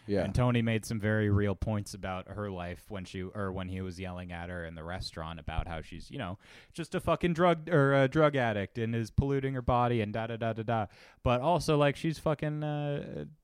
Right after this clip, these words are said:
Speaker 2: sad and depressed, and I
Speaker 1: So
Speaker 2: hear you,
Speaker 1: then here's
Speaker 2: sister.
Speaker 1: a question. Do you feel bad for her?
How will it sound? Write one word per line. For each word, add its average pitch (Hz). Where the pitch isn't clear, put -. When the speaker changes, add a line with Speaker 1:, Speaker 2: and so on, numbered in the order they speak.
Speaker 2:
sad 143
and 120
depressed, 113
and 107
I 110
Speaker 1:
So 113
Speaker 2:
hear 113
you, 98
Speaker 1:
then -
here's 80
Speaker 2:
sister. 95
Speaker 1:
a -
question. 101
Do 95
you 110
feel 113
bad 104
for 80
her? 78